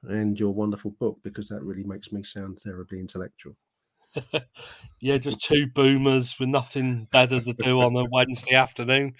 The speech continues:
Speaker 2: strolling down memory lane.
Speaker 1: Absolutely.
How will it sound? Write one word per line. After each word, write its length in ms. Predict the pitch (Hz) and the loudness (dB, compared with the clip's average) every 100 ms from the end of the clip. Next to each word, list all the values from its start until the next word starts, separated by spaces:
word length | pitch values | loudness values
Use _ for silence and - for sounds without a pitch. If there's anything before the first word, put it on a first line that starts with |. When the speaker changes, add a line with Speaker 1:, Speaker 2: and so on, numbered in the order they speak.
| - - - | -16 -18 -10
Speaker 2:
strolling 800 | - - - 151 147 151 143 143 | -2 2 2 8 8 8 6 2
down 340 | 143 147 147 147 | 4 4 4 0
memory 440 | 151 147 147 147 | -2 0 0 2
lane. 500 | 147 156 147 107 95 _ _ _ _ 135 | 2 2 0 -4 -10 _ _ _ _ -6
Speaker 1:
Absolutely. 720 | 135 - 156 175 180 113 | -4 2 8 8 8 4